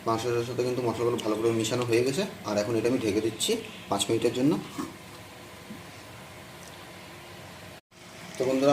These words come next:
মাংস কিন্তু জল ছাড়া শুরু করে দিয়েছে, আর এখন এই অবস্থায় আমরা দিয়ে নেবো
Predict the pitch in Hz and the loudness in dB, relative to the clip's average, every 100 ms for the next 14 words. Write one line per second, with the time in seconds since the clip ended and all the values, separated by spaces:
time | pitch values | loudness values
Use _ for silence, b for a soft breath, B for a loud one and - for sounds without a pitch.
0 | 135 120 135 135 127 143 131 - - - | 8 4 4 2 2 2 2 0 -6 2
1 | 110 104 123 120 117 113 131 135 139 190 | 4 6 4 4 2 4 4 6 4 4
2 | - - - 139 120 123 123 139 131 - | 2 0 2 4 6 6 6 4 4 6
3 | 117 117 147 | 6 8 8